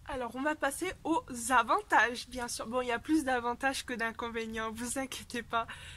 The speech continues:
Je vais vous donner aussi trois avantages, alors c'est parti. Alors premier avantage, euh, je dirais que on fait ce qu'on veut, quand on veut.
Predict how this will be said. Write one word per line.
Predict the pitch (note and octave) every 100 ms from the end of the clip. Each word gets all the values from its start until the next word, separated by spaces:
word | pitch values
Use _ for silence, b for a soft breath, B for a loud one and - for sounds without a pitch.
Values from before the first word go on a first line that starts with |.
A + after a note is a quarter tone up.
| B
Je | B3 C4
vais |
vous | B3 A#3+
donner | B3+ B3 B3
aussi | B3+ - A3+
trois | - B3 B3
avantages, | A#3 A3+ A3+ B3 A#3+ A#3+
alors | G#3+ G#3+ A3+
c'est | - A#3
parti. | - C4 - - - - B B B
Alors | C4+ B3+ -
premier | - D#4+ D#4+ F4 E4+ - -
avantage, | D4 D4 D4+ D4 B3+ A#3+ - B B -
euh, | A3+
je | A3+
dirais | G#3+ A#3+ A#3 B3
que | B3 B3+ A#3 -
on | B3+
fait | A3 - B3+ -
ce | -
qu'on | - E4
veut, | B3+ B3 - - -
quand | C#4+ D4 - - -
on | C#4+
veut. | B3 A3+